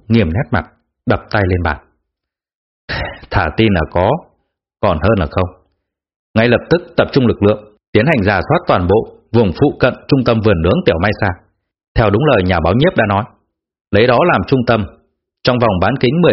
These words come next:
phút đi bộ, ngay cả một con thỏ cũng không được bỏ sót. Rõ. Khu vực mà Nhiếp Phong khoanh vùng, mặt nam dựa vào vịnh Tiểu Mai Sa, phần đất liền trên thực tế gần giống như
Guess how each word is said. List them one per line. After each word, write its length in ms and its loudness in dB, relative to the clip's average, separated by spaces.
phút 120 0
đi 100 2
bộ, 380 -2
ngay 160 2
cả 140 0
một 180 2
con 200 2
thỏ 340 -4
cũng 180 0
không 160 2
được 140 2
bỏ 100 2
sót. 300 -4
Rõ. 120 4
Khu 80 4
vực 180 0
mà 160 -2
Nhiếp 200 -4
Phong 200 -2
khoanh 160 -2
vùng, 280 -4
mặt 160 -2
nam 180 -2
dựa 200 0
vào 220 0
vịnh 240 -2
Tiểu 220 0
Mai 120 0
Sa, 100 -2
phần 160 2
đất 220 -2
liền 260 2
trên 200 0
thực 200 -4
tế 120 0
gần 180 2
giống 220 0
như 80 0